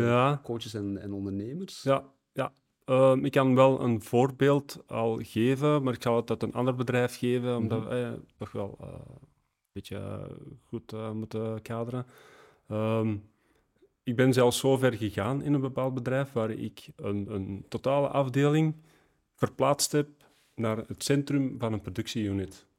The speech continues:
Speaker 1: En daar waren er meerdere aspecten aan, maar, eh, dat zorgde ervoor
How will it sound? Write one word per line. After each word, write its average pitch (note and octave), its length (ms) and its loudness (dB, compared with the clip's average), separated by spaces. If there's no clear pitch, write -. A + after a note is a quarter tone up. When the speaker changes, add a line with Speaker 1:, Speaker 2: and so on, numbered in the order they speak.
Speaker 1:
En A2+ 180 0
daar A#2 120 4
waren A2+ 240 4
er G2+ 80 0
meerdere B2+ 300 0
aspecten C#3 560 -4
aan, F3+ 400 -4
maar, A#2 360 2
eh, G2+ 420 -8
dat G#2+ 140 -4
zorgde D3 380 2
ervoor A2 500 -2